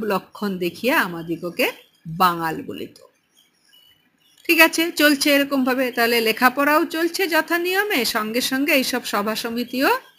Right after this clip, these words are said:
চলছে। নাজির সেরেস্তাদার হইতে আসিয়াছিলাম,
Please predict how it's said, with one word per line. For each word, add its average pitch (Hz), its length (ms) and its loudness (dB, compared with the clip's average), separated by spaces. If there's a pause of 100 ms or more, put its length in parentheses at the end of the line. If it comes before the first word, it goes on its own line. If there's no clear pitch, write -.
চলছে। 240 500 2 (1500)
নাজির 233 640 8
সেরেস্তাদার 370 920 4
হইতে 349 280 2
আসিয়াছিলাম, 269 960 6